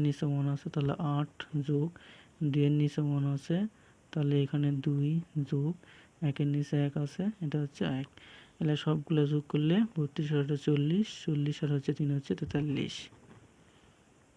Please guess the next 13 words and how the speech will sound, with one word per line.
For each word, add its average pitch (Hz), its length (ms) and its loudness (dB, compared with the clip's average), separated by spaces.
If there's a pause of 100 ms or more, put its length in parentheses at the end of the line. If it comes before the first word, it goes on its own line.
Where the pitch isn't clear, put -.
(1600)
এটা 143 220 4
হচ্ছে 143 260 -2
আমাদের 147 320 2 (400)
দশমিক 147 520 2
মান। - 200 -6 (1080)
এ 202 60 -2
নৈর্ব্যক্তিক 165 580 4
করার 151 220 4
ক্ষেত্রে 151 280 4 (140)
আমরা 147 220 4 (180)
এই 147 80 6
পদ্ধতিটা 147 440 2
ব্যবহার 143 240 0